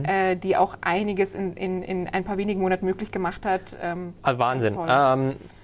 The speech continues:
Speaker 1: äh, <laughs> als ich sie das erste Mal kennengelernt habe, äh,
Speaker 2: Ja.
Speaker 1: die Caro Schneid, ähm,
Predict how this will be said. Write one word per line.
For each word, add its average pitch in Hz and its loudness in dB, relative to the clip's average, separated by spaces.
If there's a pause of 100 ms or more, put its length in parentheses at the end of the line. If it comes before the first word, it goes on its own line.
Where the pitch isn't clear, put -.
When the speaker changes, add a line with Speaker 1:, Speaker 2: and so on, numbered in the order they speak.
(800)
Speaker 1:
äh, 104 -10 (400)
<laughs> 220 -10
als 160 2
ich 160 4
sie 165 6
das 135 -2
erste 147 2
Mal 131 4
kennengelernt 123 4
habe, 120 2
äh, 113 4
Speaker 2:
Ja. 113 0 (120)
Speaker 1:
die 117 -6
Caro 113 0
Schneid, 113 0 (100)
ähm, 113 0